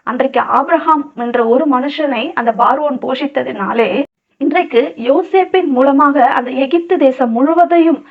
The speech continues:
இப்போ அந்த பார்வோனின் பேரனாகிய இன்னொரு பா-, பார்வோனை கர்த்தர் போஷிக்கும்படியாய் யோசேப்பை அந்த இடத்தில், கானான் தேசத்திலிருந்து எகிப்துக்கு அனுப்புகிறார். அவர் எதுவுமே அவர் வச்சுக்கிறதே இல்ல, திரும்ப கொடுத்து விடுவார். கர்த்தர் என்ன செய்வாரு?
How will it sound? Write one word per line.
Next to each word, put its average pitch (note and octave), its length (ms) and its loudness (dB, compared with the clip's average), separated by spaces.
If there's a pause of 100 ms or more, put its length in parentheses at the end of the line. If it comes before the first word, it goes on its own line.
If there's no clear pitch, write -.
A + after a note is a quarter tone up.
(100)
இப்போ C#4 520 -4
அந்த D4 280 0
பார்வோனின் D4+ 520 0
பேரனாகிய C4 600 0 (120)
இன்னொரு D#4 340 2
பா-, B3 280 2
பார்வோனை B3 540 0 (460)
கர்த்தர் E4+ 520 -2 (140)
போஷிக்கும்படியாய் B3 880 -2 (200)
யோசேப்பை C#4 540 0
அந்த C#4 280 2
இடத்தில், C4 380 -2
கானான் C#4+ 260 2
தேசத்திலிருந்து A#3+ 720 -2
எகிப்துக்கு B3 520 -2
அனுப்புகிறார். G#3+ 560 -2 (400)
அவர் B3 220 -2
எதுவுமே C4+ 680 2 (140)
அவர் A#3 200 -2
வச்சுக்கிறதே C#4 400 0
இல்ல, C#4+ 420 0
திரும்ப C#4+ 280 2
கொடுத்து A#3 280 -2
விடுவார். G#3+ 320 -2
கர்த்தர் C4+ 300 -2
என்ன C#4 160 0
செய்வாரு? A#3 300 2